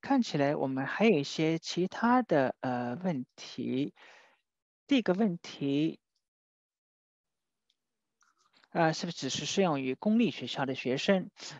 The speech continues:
是的，这个问题问得，这个问题问得很好。呃，这个是，呃，在 citywide 都能够，呃，呃，参与。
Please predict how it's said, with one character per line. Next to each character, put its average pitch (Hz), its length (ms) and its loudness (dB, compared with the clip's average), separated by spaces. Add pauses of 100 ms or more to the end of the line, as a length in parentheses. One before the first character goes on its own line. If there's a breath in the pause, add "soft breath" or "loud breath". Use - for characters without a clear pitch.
是 - 160 -2
的， 156 160 8
这 190 100 0
个 185 80 0
问 196 160 4
题 180 140 -2
问 190 120 4
得， 160 200 0
这 220 100 -2
个 220 80 2
问 196 140 4
题 170 140 0
问 175 160 4
得 147 120 2
很 143 340 -4
好。 120 440 -2 (1600 loud breath)
呃， 147 320 0 (260)
这 190 240 4
个 123 720 0 (300)
是， 123 600 -2
呃， 113 220 0 (180)
在 131 280 0
citywide 123 720 -2
都 151 140 -2
能 117 260 -2
够， 123 380 -2
呃， 101 280 -4
呃， 113 300 -6
参 139 320 -4
与。 143 260 -2